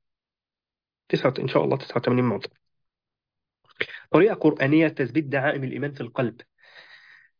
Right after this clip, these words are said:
الله عز وجل يقول: "يا أيها الذين آمنوا"، تجديد لا إله إلا الله، تفعيل شهادة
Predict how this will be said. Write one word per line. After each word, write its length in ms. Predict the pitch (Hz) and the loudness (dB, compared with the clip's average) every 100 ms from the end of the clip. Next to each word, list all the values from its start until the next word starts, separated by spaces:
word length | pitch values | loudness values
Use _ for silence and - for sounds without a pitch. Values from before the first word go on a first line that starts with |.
| _ _ - | _ _ 0
الله 180 | 127 139 | 2 4
عز 100 | 127 | 2
وجل 200 | 123 131 | 2 0
يقول: 220 | 131 131 | 0 2
"يا 140 | 139 | 2
أيها 180 | 131 135 | 2 2
الذين 360 | 127 117 120 127 | 0 -2 -2 -4
آمنوا"، 540 | - 139 123 120 110 - _ _ - | -4 -4 -2 -4 -8 -16 _ _ -6
تجديد 360 | 143 - 139 - - - | -6 -6 -10 -12 -20 -8
لا 160 | 135 127 | 0 2
إله 280 | 123 127 120 | 4 2 2
إلا 200 | 120 117 | 0 0
الله، 420 | 107 107 104 - _ _ _ _ _ _ _ _ _ _ _ _ _ _ - | 0 -2 -4 -14 _ _ _ _ _ _ _ _ _ _ _ _ _ _ -6
تفعيل 920 | 131 - 151 131 156 151 143 135 120 | -4 0 2 4 2 2 2 2 2
شهادة 500 | - 123 135 131 | 0 2 2 2